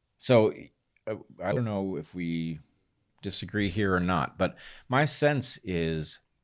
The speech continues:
that if I listen very carefully to what I hear from the,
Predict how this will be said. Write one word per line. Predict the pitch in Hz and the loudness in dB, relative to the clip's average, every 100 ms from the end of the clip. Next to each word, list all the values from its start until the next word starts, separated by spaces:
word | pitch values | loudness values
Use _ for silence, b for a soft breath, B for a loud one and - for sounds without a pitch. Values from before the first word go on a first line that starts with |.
| - - _ | -20 -20 _
that | 101 98 | 0 2
if | 107 | 6
I | 135 | 6
listen | 123 123 123 101 | 6 4 0 0
very | 101 101 | 0 0
carefully | - 92 82 92 73 65 | 0 -2 -2 -4 -6 -6
to | - - | -8 -8
what | 76 76 | -4 0
I | 73 | 0
hear | 73 76 71 | -2 -4 -4
from | - 69 69 67 - _ _ | -6 -8 -8 -10 -14 _ _
the, | - 69 65 | -8 -6 -8